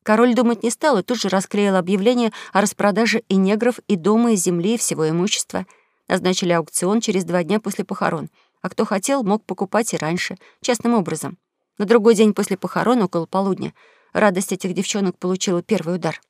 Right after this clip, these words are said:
Приехали работорговцы, и король стал продавать им негров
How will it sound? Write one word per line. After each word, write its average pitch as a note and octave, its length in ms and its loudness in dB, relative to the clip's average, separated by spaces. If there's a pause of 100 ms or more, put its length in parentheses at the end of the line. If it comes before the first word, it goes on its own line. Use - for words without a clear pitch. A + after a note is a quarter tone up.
(340)
Приехали A3+ 380 0
работорговцы, G3 800 -4 (360)
и F#3+ 80 0
король - 340 2
стал F#3 240 0
продавать F#3+ 480 -2
им G#3+ 100 6
негров F#3 380 0